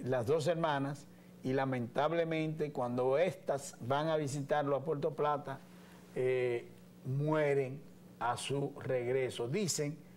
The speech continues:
que fue, fueron muertas a palos. Eh, las mariposas posteriormente fueron señaladas por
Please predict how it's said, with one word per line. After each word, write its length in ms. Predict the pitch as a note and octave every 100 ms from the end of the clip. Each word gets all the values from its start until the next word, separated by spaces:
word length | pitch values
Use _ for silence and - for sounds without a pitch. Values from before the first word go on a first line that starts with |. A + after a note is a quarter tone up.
| - -
que 140 | A#2+
fue, 460 | - C3+ C3+ C3 - - - - - - - -
fueron 340 | C#3+ D3 C3+
muertas 460 | B2+ C3 C3+ F#3+ -
a 180 | - -
palos. 520 | G2+ D#2+ - - - - - - -
Eh, 280 | B2 A#2+ A#2+
las 320 | B2 C#3 C#3 D3
mariposas 960 | C#3+ C#3 B2 F3 E3 D#3 F3 - - - - - - -
posteriormente 760 | B2+ C#3 C3 C#3 C#3+ C#3+ C3+
fueron 220 | A#2 C3+
señaladas 580 | C3 E3 F3 C3+ F3+ C3+ -
por 380 | D#3+ D#3 D3 D#3